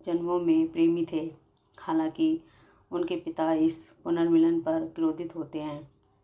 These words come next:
और उन्हें अलग करने की कोशिश करते हैं। ढालना: कुमार सिंह सिसोदिया सूरज के रूप में, ऋषि कपूर रेशमा देवी के रूप में, श्रीदेवी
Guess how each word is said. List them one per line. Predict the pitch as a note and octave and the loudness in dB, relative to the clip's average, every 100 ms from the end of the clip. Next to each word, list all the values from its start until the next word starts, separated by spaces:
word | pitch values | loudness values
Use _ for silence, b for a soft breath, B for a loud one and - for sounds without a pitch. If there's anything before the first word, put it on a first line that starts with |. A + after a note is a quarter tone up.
| - | -6
और | D#3+ E3 | 2 4
उन्हें | E3 D#3+ E3 B B B B - | 6 6 2 B B B B -12
अलग | F3 E3+ | -8 -6
करने | - E3 D#3+ | 0 4 4
की | D#3 D#3+ D#3+ - | 4 0 0 -6
कोशिश | D#3+ D#3+ F#3 - | -4 -4 -6 -10
करते | D#3 C#3 D#3 | -10 -8 -10
हैं। | D3+ D3+ E3 _ _ _ _ | -10 -12 -16 _ _ _ _
ढालना: | - D#4+ D#3+ E3 D#3+ - b b b b b b - | -8 -2 4 4 4 -4 b b b b b b -8
कुमार | F3+ F3 F3 | -4 0 0
सिंह | F3+ F3 F3 F3 - | -2 -4 -6 -8 -14
सिसोदिया | - - - E3 E3 D#3+ D#3+ E3 E3 E3 - _ _ - | -18 -14 -4 -2 0 0 4 4 4 2 -6 _ _ -16
सूरज | - E3 E3 E3 | -2 2 2 2
के | D#3+ | 0
रूप | D#3+ E3 D#3+ | 2 2 2
में, | D#3+ D#3+ D#3+ _ _ _ F3 | 0 0 -4 _ _ _ -6
ऋषि | F3 E3 E3 | -6 -4 -6
कपूर | E3 D#3 E3 E3 E3 - b b b b E3 | -6 -2 2 2 0 -12 b b b b 0
रेशमा | E3 E3 E3 E3+ E3+ E3 - - - - - _ | 4 4 2 -4 -2 -4 -8 -20 -20 -20 -20 _
देवी | E3 E3+ F3 F3+ | -2 -2 0 -2
के | F3+ | 0
रूप | E3+ E3+ E3+ | 2 2 6
में, | E3 E3 E3 - - | 6 6 2 -10 -16
श्रीदेवी | - F3 E3+ D#3+ E3 E3 | -10 -2 0 2 2 2